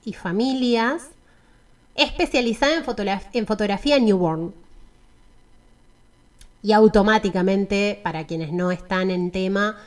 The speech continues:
salta la pregunta, ¿qué es fotografía newborn? Resumiendo, la fotografía newborn es la fotografía que hacemos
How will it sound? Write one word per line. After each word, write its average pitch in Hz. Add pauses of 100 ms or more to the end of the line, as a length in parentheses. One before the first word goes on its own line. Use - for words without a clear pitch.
(420)
salta 196
la 180
pregunta, 214
¿qué 339
es 156
fotografía 180
newborn? 175 (840)
Resumiendo, 285
la 196
fotografía 226
newborn 254
es 226
la 285
fotografía 214
que 208
hacemos 262